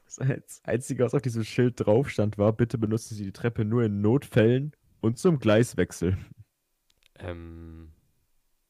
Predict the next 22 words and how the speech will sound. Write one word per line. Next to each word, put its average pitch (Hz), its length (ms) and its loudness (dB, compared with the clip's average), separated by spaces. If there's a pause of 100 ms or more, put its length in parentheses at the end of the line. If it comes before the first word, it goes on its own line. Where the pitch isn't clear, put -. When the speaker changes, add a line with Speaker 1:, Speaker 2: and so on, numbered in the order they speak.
(1040)
Speaker 1:
So, 95 280 -8 (280)
nee, 117 300 0
du - 140 -14
darfst 107 260 0
die 117 40 -8
Treppe 117 280 -2
leider 101 240 4
nicht 107 240 -2
benutzen. 95 400 -2
Also 90 200 -4
andere 113 300 -2
Menschen 110 340 0
dürfen 107 240 2
über 101 100 2
die 92 80 2
Treppe - 320 2
gehen, 131 200 0
wenn 131 120 2
sie 127 120 -2
das 127 160 -2
Gleis 123 300 2
wechseln, 139 460 0